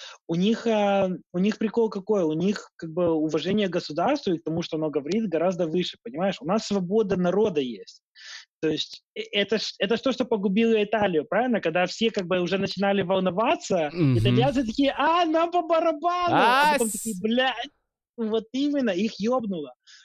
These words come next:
Speaker 1: А, то есть у нас тоже, у нас такая свобода народа, которая, м, как бы, в Китае люди больше прислушиваются. То есть я не знаю, как бы, у нас из-за этого может продлиться дольше.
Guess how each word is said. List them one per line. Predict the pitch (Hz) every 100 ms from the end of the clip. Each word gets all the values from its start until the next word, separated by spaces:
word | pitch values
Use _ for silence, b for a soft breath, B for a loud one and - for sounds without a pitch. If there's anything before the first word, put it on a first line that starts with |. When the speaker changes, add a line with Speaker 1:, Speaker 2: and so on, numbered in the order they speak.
| _ 156
Speaker 1:
А, | 156 156 151 160 -
то | 185
есть | 185 -
у | 180
нас | 226 254
тоже, | 285 269
у | 220
нас | 214
такая | 208 214 226
свобода | - 202 208 220
народа, | 208 202 247 311 233
которая, | 185 185 196 202 202 196 190
м, | 175 175 175
как | 165 170
бы, | 165
в | 156
Китае | 165 185 220 247 240
люди | 190 208 208
больше | 170 208 214
прислушиваются. | 185 170 - - - 247 240 - - _ B B
То | -
есть | 160
я | 190
не | 214
знаю, | 214 233 214
как | 180
бы, | 160
у | 160 160
нас | 202 196
из-за | 190 208
этого | 220 208
может | 196 175
продлиться | 165 165 180 180
дольше. | 165 180 165 -